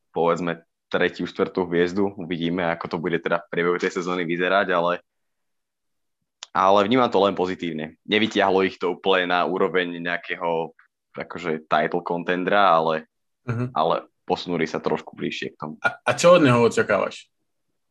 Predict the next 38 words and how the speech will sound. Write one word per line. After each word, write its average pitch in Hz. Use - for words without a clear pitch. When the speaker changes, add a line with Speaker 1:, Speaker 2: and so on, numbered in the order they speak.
Speaker 2:
Ako -
Portland 107
fanúšik? 98
Lebo 123
veľa, 151
si 151
myslím, 156
že 135
veľa 135
ľudí 127
bude 123
sklamaných, 110
akože, 107
ak -
z -
neho 110
v-, 101
vidia 107
nejakého 104
dvadsaťbodového 104
skorera, 107
tak 110
čo 127
ty 127
od 98
neho 92
očakávaš? -
Speaker 1:
Nie, 202
dvadsať 120
bodov 123
tam 104
nevidím, 98
takých -
štrnásť, 92
pätnásť 85
mi 82
kľudne 87
stačí. 92